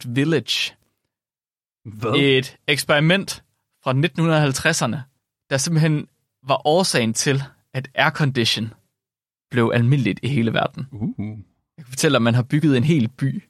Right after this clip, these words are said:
Speaker 1: og sat folk ind i en by.
Speaker 2: Sejt.
Speaker 1: For videnskabens skyld.
Speaker 2: Så det er faktisk en meget, meget avanceret udgave af at skyde fru Hansen.
Speaker 1: Ja, det er det nemlig, Flemming.
Speaker 2: Okay.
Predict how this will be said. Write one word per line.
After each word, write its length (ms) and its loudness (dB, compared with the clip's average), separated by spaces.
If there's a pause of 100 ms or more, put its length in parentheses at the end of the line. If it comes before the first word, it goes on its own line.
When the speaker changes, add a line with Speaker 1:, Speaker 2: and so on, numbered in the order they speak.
(160)
Speaker 1:
og 60 -8
sat 200 -2
folk 380 -2
ind 180 2
i 120 2
en 140 2
by. 380 -10 (640)
Speaker 2:
Sejt. 400 -4 (760)
Speaker 1:
For 80 2
videnskabens 580 0
skyld. 200 -8 (880)
Speaker 2:
Så 60 2
det 80 4
er 40 2
faktisk 380 2
en 100 2
meget, 240 2
meget 340 2
avanceret 400 0
udgave 520 0
af 140 0
at 80 -4
skyde 500 -2 (800)
fru 140 -4
Hansen. 400 -4 (800)
Speaker 1:
Ja, 180 4 (420)
det 100 0
er 80 4
det 120 2
nemlig, 220 -2
Flemming. 260 -4
Speaker 2:
Okay. 160 -4